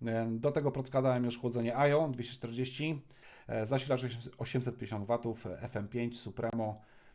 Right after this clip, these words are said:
No, mówiłem na jego temat wcześniej, także nie będę się powtarzał. Siedem lat gwarancji, bo o tym właśnie nie mówiłem, że ma siedmioletnią gwarancję. No i ta sama budowa, no i trzydzieści dwa gigabajty pamięci viram,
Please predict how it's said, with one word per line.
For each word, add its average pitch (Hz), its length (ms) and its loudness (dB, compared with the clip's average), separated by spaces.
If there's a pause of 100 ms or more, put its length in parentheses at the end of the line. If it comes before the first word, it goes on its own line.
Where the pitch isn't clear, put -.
No, 107 200 -6
mówiłem 107 300 -2
na 101 120 -2
jego 98 160 -4
temat 101 280 -4
wcześniej, 101 300 -8
także 92 200 -8
nie 95 80 -4
będę 92 220 -4
się - 100 -10
powtarzał. 101 560 -2
Siedem 95 280 -6
lat 90 140 -4
gwarancji, 98 340 -4
bo 92 100 -6
o 90 40 -6
tym 80 260 -8
właśnie 78 260 -10
nie 73 80 -8
mówiłem, 85 220 -6
że 85 80 -6
ma 80 120 -8
siedmioletnią 82 560 -8
gwarancję. 85 420 -8 (440)
No 143 100 -2
i 131 60 0
ta - 80 -8
sama 107 240 -4
budowa, 120 340 2
no 135 80 4
i 131 80 2
trzydzieści 123 300 -2
dwa 104 140 0
gigabajty 90 480 -6
pamięci 85 520 -8 (240)
viram, 107 320 0